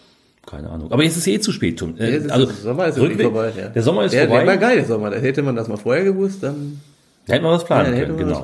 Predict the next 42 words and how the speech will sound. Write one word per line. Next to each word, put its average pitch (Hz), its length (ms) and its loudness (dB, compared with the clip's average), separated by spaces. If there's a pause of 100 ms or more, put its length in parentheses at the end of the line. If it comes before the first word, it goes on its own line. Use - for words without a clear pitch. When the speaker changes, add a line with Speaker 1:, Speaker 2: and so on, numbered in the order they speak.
(120)
Speaker 2:
planen 113 40 -6
können. 104 240 -8 (140)
Aber 123 160 0
wir 139 120 2
hatten 147 140 -4
die 135 80 -2
Telefonnummer 135 500 0
von 107 140 -4
Petrus 151 320 -4
nicht 175 120 -2
und 165 60 -4
deswegen 151 300 -6
hat's 156 120 -12
nicht 170 100 -4
funktioniert. 175 420 2
Speaker 1:
Das 113 100 4
stimmt 165 300 -2
wohl, - 80 0
Speaker 2:
Ja, 117 60 0
Speaker 1:
ja. - 100 -2
Speaker 2:
ja. - 200 -8 (300)
Speaker 1:
Aber 147 140 4
der 147 120 2
Ausläufer, 160 640 4
also 101 300 -2
würde 104 500 -2
ich 123 80 -4
schon 120 160 0
sagen, 98 320 0
dass 101 200 -2
der - 120 -2
eine 101 120 2
oder 110 40 4
andere 110 160 2
vielleicht 104 320 -2
die, 104 280 0 (420)
das, - 420 -2
das - 200 -2
gute 117 280 -2
Wetter 113 240 2
noch 101 260 2
jetzt - 420 -4